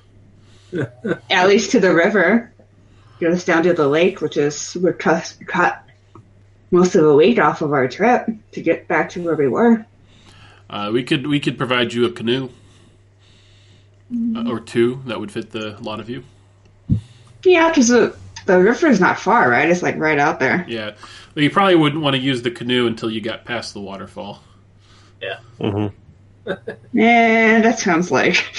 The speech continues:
Speaker 1: that sounds like something a chicken will do.
Speaker 2: <laughs>
Speaker 4: So it's less than a day to the waterfall, right?
Speaker 2: If I remember correctly, yeah, it was pretty close.
Speaker 4: Yeah.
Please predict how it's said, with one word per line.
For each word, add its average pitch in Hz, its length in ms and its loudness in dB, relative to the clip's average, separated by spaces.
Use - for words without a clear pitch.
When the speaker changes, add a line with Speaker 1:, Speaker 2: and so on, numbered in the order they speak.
Speaker 1:
that - 140 -4
sounds 190 200 4
like 165 100 2
something 143 300 -2
a - 80 -8
chicken 170 360 2
will 151 120 4
do. 147 500 4
Speaker 2:
<laughs> - 60 -6
Speaker 4:
So 349 380 6
it's 139 100 2
less 165 220 2
than 170 140 4
a 147 60 4
day 120 220 4
to 117 100 -4
the 110 80 2
waterfall, 104 520 2
right? 101 220 0
Speaker 2:
If - 600 -14
I 127 40 -4
remember 107 260 -6
correctly, 104 380 -14
yeah, 101 120 -14
it 107 60 -12
was 110 100 -10
pretty 101 220 -8
close. 95 300 -18
Speaker 4:
Yeah. 78 180 -6